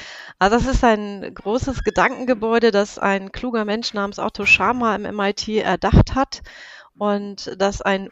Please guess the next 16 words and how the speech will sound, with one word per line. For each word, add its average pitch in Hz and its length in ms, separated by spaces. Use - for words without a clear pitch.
U-Prozess, 247 640
also 202 100
es 196 100
ist - 220
wirklich 214 340
der 190 140
Buchstabe 220 720
gemeint, 220 600
ja, 202 180
eine 196 260
Abwärtsbewegung, 190 840
Wendepunkt, 190 480
Aufwärtsbewegung, 208 880
das 196 140
in 214 180
dieser, 196 580